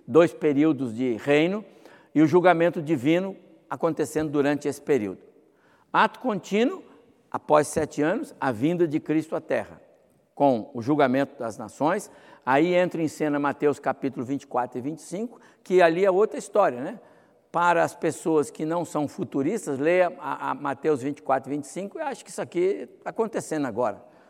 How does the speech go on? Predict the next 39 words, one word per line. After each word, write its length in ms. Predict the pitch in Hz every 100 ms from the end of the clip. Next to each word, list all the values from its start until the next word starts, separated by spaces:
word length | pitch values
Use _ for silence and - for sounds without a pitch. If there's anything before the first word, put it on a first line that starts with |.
| _
Na 80 | 110
verdade, 440 | 113 135 139 170 -
isso 140 | 269
não 100 | 202
tá 100 | 156
acontecendo 440 | - 127 - 123
agora, 280 | 107 123 113
porque 240 | - 107 139
Mateus 360 | 139 143 135
vinte 180 | 139 135
e 20 |
quatro, 280 | - 135 135
vinte 120 | 139
e 40 | -
cinco, 260 | 175 208
se 100 | -
a 40 | 151
gente 220 | 151 151
olhar 240 | 135 135
bem, 220 | 120 160
Jesus 320 | 160 147 143 156
disse 120 | 160
assim, 140 | 127
"Eu 60 | 131
vou 120 | 135
falar 260 | - 151 160
pra 180 | 165
vocês." 560 | 170 208 - 175 135 - - - - -
Quando 180 | 151 165
ele 140 | 190
fala 200 | - 170
pra 200 | 160 160
vocês, 360 | 147 143 180 170
ele 120 | 170
tá 100 | 160
dizendo 220 | 143 160
para 200 | - 165
o 60 | 180
Israel. 580 | 175 - 202 170 143